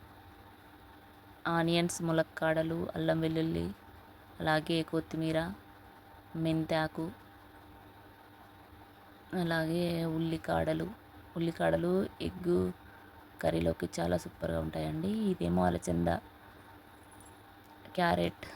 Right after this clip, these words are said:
బీరకాయ, గ్రేప్స్, అలాగే ఇవేంటి, యాపిల్స్ and దానిమ్మకాయలు, అలాగే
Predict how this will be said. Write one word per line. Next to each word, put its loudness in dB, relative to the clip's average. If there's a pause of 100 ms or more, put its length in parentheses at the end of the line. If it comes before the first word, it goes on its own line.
(680)
బీరకాయ, 0 (540)
గ్రేప్స్, 0 (1120)
అలాగే 0 (1500)
ఇవేంటి, -2 (920)
యాపిల్స్ 0 (100)
and 2 (920)
దానిమ్మకాయలు, 0 (640)
అలాగే 0